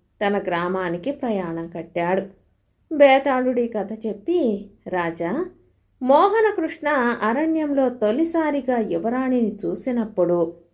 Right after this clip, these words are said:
ఆమె అందానికి ముగ్ధుడై, పెళ్ళంటూ చేసుకుంటే ఈమెనే చేసుకోవాలి అనుకున్నాడు కదా. ఆ తర్వాత యుద్ధంలో ఆమె తండ్రికి సాయపడే ముందు తన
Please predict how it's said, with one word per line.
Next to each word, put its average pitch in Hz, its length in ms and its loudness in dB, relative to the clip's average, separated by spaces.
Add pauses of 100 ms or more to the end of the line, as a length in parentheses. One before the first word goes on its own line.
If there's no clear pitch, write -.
(340)
ఆమె 214 280 4
అందానికి 185 680 0
ముగ్ధుడై, 220 680 -4 (520)
పెళ్ళంటూ 392 680 6
చేసుకుంటే 226 580 -2
ఈమెనే 247 720 -4
చేసుకోవాలి 202 720 -2
అనుకున్నాడు 214 580 -2
కదా. 180 460 -6 (560)
ఆ 170 120 -4
తర్వాత 190 880 -2
యుద్ధంలో 185 760 0 (380)
ఆమె 254 300 4
తండ్రికి 254 500 0
సాయపడే 202 680 0
ముందు 185 680 0 (480)
తన 170 120 0